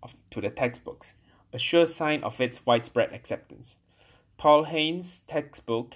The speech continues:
The Economic Way of Thinking, is a case in point. This is a text supposedly devoted to the idea that private property rights are an important linchpin of economics.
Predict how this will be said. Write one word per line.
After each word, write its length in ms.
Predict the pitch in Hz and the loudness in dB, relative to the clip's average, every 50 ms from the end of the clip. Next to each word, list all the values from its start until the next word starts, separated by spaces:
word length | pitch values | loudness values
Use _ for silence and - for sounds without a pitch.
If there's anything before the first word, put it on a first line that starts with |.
| - _ _ - | -20 _ _ -16
The 120 | - - 101 | -14 -10 -10
Economic 540 | 117 117 - - 127 127 127 127 135 131 135 139 | -12 -8 -2 -2 -2 0 0 -2 -4 -4 -6 -2
Way 240 | 123 120 117 117 - | 2 4 4 4 4
of 100 | - - | 0 -6
Thinking, 520 | - 131 123 120 117 104 101 113 143 - - | 0 0 0 0 2 -2 -4 -4 -6 -12 -14
is 120 | - 120 - | -14 -12 -12
a 60 | 113 | -12
case 320 | - - 135 123 120 117 | -8 0 0 0 0 0
in 120 | 113 95 92 | -6 -10 -4
point. 280 | - 135 113 - - - _ _ _ _ _ _ - - _ _ _ - | 0 0 0 0 0 -14 _ _ _ _ _ _ -20 -20 _ _ _ -4
This 180 | 156 165 165 165 | -4 -4 -4 -4
is 100 | 151 147 | -4 -4
a 80 | 120 | -4
text 500 | 120 - - 151 139 139 139 - - - 120 - | -4 0 2 2 2 2 0 -10 -12 -12 -14 -6
supposedly 540 | - 123 120 - 123 120 120 131 131 135 127 | -6 -4 2 2 2 2 2 -2 -2 -2 -2
devoted 480 | 120 123 110 113 113 113 - 135 117 117 | -2 -2 -2 -2 -2 -2 -2 -4 -8 -6
to 80 | 120 110 | -6 -4
the 180 | 110 101 - | -4 -4 -4
idea 440 | - 104 104 104 113 131 131 131 123 | -4 -6 -6 -6 -4 -2 -2 -2 0
that 260 | 120 95 - - - | -2 -4 -6 -6 -4
private 360 | - 156 147 156 170 160 - | 2 2 2 2 2 -4 -6
property 400 | - 143 120 120 127 120 - 120 | -2 -2 -2 -2 -2 -6 -4 -4
rights 300 | 117 113 113 117 120 - - - | 0 0 0 0 0 -4 -8 -6
are 300 | 113 110 107 107 90 76 | -4 -2 -2 -2 -4 -6
an 200 | 110 107 - - _ _ - | -10 -12 -12 -16 _ _ -8
important 640 | 139 123 120 - - 147 143 143 147 151 143 131 | -8 -8 -6 -2 0 0 0 2 0 -4 -2 0
linchpin 520 | 120 123 127 123 123 - - 127 117 120 - | 2 2 0 0 -2 -4 -2 -2 -2 -2 -2
of 180 | - - - | -8 -10 -10
economics. 600 | 101 - - 110 104 98 87 64 58 - - - | -12 -6 -4 -4 -4 -4 -6 -12 -14 -16 -20 -20